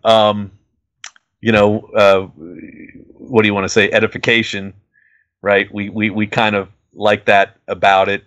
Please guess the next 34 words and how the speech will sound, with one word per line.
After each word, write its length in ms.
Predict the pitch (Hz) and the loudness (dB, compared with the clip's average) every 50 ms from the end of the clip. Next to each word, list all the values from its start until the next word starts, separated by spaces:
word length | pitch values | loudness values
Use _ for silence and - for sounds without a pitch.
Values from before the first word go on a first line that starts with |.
| _ _ _ | _ _ _
We 120 | - 104 104 | -12 -6 -4
don't 160 | 107 107 82 | -4 -4 -4
really 220 | 110 104 101 95 - | -4 -4 -4 -2 -2
advertise 640 | 92 92 98 98 110 107 - 117 104 104 104 98 - | -2 -2 -2 -2 -4 -2 2 2 2 2 2 0 0
that, 320 | 110 104 104 104 101 - _ _ _ _ _ _ _ - | 2 4 4 4 2 0 _ _ _ _ _ _ _ -8
um, 500 | - 98 95 92 90 87 87 87 87 90 _ _ - | -4 -2 -2 0 -2 -4 -6 -10 -16 -18 _ _ 0
but, 260 | 110 104 101 - _ _ _ | 2 2 2 0 _ _ _
you 120 | - 113 104 | -8 -6 -4
know, 140 | 98 95 | -4 -2
there's 240 | 95 98 95 90 101 | -2 -4 -4 -4 -2
no, 480 | 107 110 113 113 113 113 113 113 - - - | 0 2 2 4 4 2 2 0 -4 -2 0
uh, 380 | 98 98 95 95 95 92 92 - _ - | 2 2 2 2 2 0 -2 -6 _ -12
there's 200 | 98 90 - - | -14 -10 -4 0
no, 460 | 110 107 104 104 101 98 101 - _ _ _ _ _ _ _ _ _ _ - 120 117 - - | 0 2 2 2 0 -4 -6 -8 _ _ _ _ _ _ _ _ _ _ -8 -8 -8 -4 -2
uh, 180 | 95 90 82 82 92 | 0 2 2 2 2
music 320 | 101 117 120 113 117 117 | 2 0 2 0 -2 -6
stands 400 | - - 120 107 107 104 101 98 | -4 -4 -2 -2 -2 -2 -4 -4
on 160 | 107 98 98 | -6 -6 -6
stage. 360 | - - 113 104 101 98 92 | -6 -4 -2 -2 -2 -2 -4
There's 140 | 87 85 82 | -8 -8 -4
no 120 | 104 104 104 | -2 -2 -2
sequencing. 840 | 104 - - 107 101 - - 104 95 92 - - 101 92 92 87 - - - - - - _ _ | -2 -2 -4 -4 -4 -2 -4 -4 -4 -4 -4 -4 -4 -4 -4 -6 -8 -12 -20 -20 -20 -20 _ _
Um, 400 | - 90 92 87 87 87 87 78 69 - | 0 4 4 4 4 2 0 -4 -8 -8
it's, 260 | 104 101 - - - - | -8 -8 -8 -8 -10 -8
it's, 200 | - 85 - - | -8 -8 -6 -2
everything's 440 | - 107 110 110 110 107 107 101 92 | -2 -2 0 0 0 -2 -2 -4 -2
live. 300 | 101 107 95 92 87 87 | 0 2 2 2 2 2
All 160 | 104 110 113 | 2 2 2
the 60 | 107 104 | 0 -2
sound 320 | - - 107 98 101 101 | -2 -2 0 0 -2 -4
effects 340 | 92 - - 101 95 - - | -6 -2 -2 -2 -2 -2 -6
are 80 | 98 87 | -12 -10
triggered 460 | - - - 110 101 98 101 95 98 | -8 -4 -4 -2 -2 -2 -4 -2 0
live. 500 | 98 98 95 95 95 95 95 95 95 | 4 4 6 6 4 4 2 0 -2